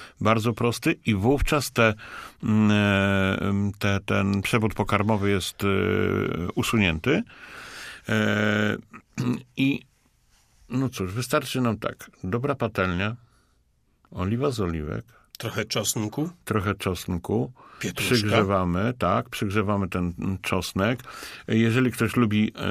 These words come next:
Speaker 1: e, ostro, to może do-, dorzucić,
Speaker 2: Płatki
Speaker 1: e,
Speaker 2: chili.
Speaker 1: peperoncino albo płatki
Speaker 2: A,
Speaker 1: chili.
Speaker 2: uwielbiam i ten zapach i wtedy
Speaker 1: Tak,
Speaker 2: ja
Speaker 1: i w ten
Speaker 2: nad
Speaker 1: czas, tak.
Speaker 2: patelnią stoję i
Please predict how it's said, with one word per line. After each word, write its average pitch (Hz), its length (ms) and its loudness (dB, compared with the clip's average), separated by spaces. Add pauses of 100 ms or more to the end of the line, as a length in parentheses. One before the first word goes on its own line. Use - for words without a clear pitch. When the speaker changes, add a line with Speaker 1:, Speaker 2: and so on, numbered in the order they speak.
(140)
Speaker 1:
e, - 60 -2
ostro, 98 760 0 (120)
to 98 420 2
może 98 280 0
do-, 98 480 0 (280)
dorzucić, 95 720 -2
Speaker 2:
Płatki 95 320 2
Speaker 1:
e, 95 80 2
Speaker 2:
chili. - 160 0
Speaker 1:
peperoncino 104 1120 2
albo 90 240 -2
płatki 90 320 -4
Speaker 2:
A, - 20 -8 (500)
Speaker 1:
chili. 113 160 2
Speaker 2:
uwielbiam 107 380 0
i 110 60 -2
ten 123 220 0
zapach 110 500 2
i 98 80 -2
wtedy 113 220 2
Speaker 1:
Tak, 95 280 6
Speaker 2:
ja 101 60 0
Speaker 1:
i - 20 -6
w - 20 -8
ten 139 140 2
Speaker 2:
nad 117 100 6
Speaker 1:
czas, - 180 0
tak. 120 120 6
Speaker 2:
patelnią 113 400 6
stoję 131 600 8
i 117 40 -2